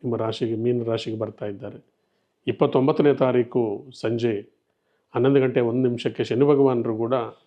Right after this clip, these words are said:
ಲಾಭಸ್ಥಾನಕ್ಕೆ ಬಂದು ಎರಡೂವರೆ ವರ್ಷಗಳ ಕಾಲ ನಿಮಗೆ ಒಳ್ಳೆಯ ಫಲವನ್ನು ಕೊಡ್ತಾ ಇದ್ದಾರೆ. ದುಡ್ಡು ಯಥೇಚ್ಛವಾಗಿ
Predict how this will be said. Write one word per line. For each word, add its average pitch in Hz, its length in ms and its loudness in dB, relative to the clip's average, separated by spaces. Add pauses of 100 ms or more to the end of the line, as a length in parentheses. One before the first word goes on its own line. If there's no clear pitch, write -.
(560)
ಲಾಭಸ್ಥಾನಕ್ಕೆ 131 760 2
ಬಂದು 120 640 0 (120)
ಎರಡೂವರೆ 143 520 4
ವರ್ಷಗಳ 135 520 2
ಕಾಲ 127 280 2 (240)
ನಿಮಗೆ 120 320 -2
ಒಳ್ಳೆಯ 117 380 2 (320)
ಫಲವನ್ನು 110 340 0
ಕೊಡ್ತಾ 107 320 -12
ಇದ್ದಾರೆ. 104 360 -18 (1700)
ದುಡ್ಡು 175 440 4
ಯಥೇಚ್ಛವಾಗಿ 151 1000 2